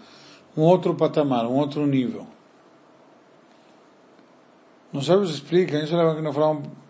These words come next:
por que fazer o casamento religioso e tudo mais. E não sabe se vão muito mais longe com isso.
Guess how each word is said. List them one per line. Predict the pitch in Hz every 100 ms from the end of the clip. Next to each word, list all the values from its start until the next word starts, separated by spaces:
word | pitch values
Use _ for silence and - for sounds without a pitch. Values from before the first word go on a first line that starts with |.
| - _ -
por | -
que | 123 -
fazer | 139 131
o |
casamento | 120 123 127 120
religioso | 120 135 139 135
e |
tudo | 123 123
mais. | 120 107 127 143 - - - _ _ - - - _ 139
E |
não | 143
sabe | 175 196 165
se |
vão | 175 180
muito | 180 202 190
mais | 180 143
longe | 143 131 127
com | 147 123
isso. | 113 -